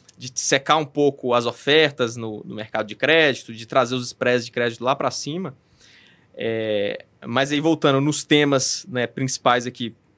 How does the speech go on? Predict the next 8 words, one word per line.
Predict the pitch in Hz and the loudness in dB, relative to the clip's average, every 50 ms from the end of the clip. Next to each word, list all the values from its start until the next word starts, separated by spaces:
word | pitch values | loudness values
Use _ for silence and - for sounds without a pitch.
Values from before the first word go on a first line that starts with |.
| _ _ _ _ - | _ _ _ _ -6
primeiro | 147 147 139 135 131 - | -2 0 2 2 2 0
você | - 127 | -2 -6
teve | - 127 127 | -2 0 0
o | 120 | 0
arcabo-, | - - 123 120 - - _ - - - | 0 -2 -8 -8 -8 -14 _ -20 -16 -14
arcabouço | - 110 - - 123 123 123 127 - - | -14 -14 -6 -6 -4 -4 -4 -4 -6 -6
fiscal, | - 175 - - - 139 131 160 220 311 - _ _ _ _ _ _ _ _ _ _ - _ _ _ _ _ _ _ | -8 -8 -8 -2 2 2 4 4 2 0 -4 _ _ _ _ _ _ _ _ _ _ -20 _ _ _ _ _ _ _
é, | - 120 120 120 120 117 117 113 113 113 110 | -2 0 2 4 4 4 2 2 0 -2 -2